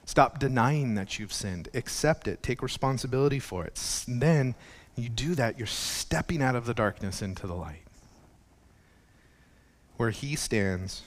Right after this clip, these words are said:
ready to plead our case based on his work on our behalf. But notice that it said, "always lives."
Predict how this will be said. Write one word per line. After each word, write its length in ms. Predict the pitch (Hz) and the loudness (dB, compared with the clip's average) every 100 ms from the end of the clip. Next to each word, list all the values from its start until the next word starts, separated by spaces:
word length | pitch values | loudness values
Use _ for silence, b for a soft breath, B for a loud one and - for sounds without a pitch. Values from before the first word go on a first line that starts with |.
| - | -8
ready 220 | 107 107 113 | -2 0 0
to 100 | 110 | -2
plead 280 | - 113 | -2 0
our 100 | 110 | 0
case 680 | 113 139 101 98 - - - - - | 0 -4 -6 -6 -10 -10 -16 -14 -8
based 240 | 107 - | -6 -4
on 120 | 98 | -4
his 240 | 87 98 95 | -4 -6 -4
work 260 | 90 - | -6 -6
on 80 | 90 | -8
our 100 | 90 | -10
behalf. 560 | 76 85 85 82 - - - _ _ _ _ b b b b b b _ _ _ _ _ _ _ _ _ _ _ _ _ _ _ _ b b - | -12 -12 -12 -14 -18 -20 -20 _ _ _ _ b b b b b b _ _ _ _ _ _ _ _ _ _ _ _ _ _ _ _ b b 0
But 120 | 131 | 6
notice 260 | 143 170 170 | 8 8 8
that 120 | 143 | 6
it 60 | |
said, 340 | 127 143 135 127 | 6 6 6 4
"always 400 | 123 120 120 113 | 2 4 6 4
lives." 560 | 110 104 135 160 - | 4 4 2 0 -4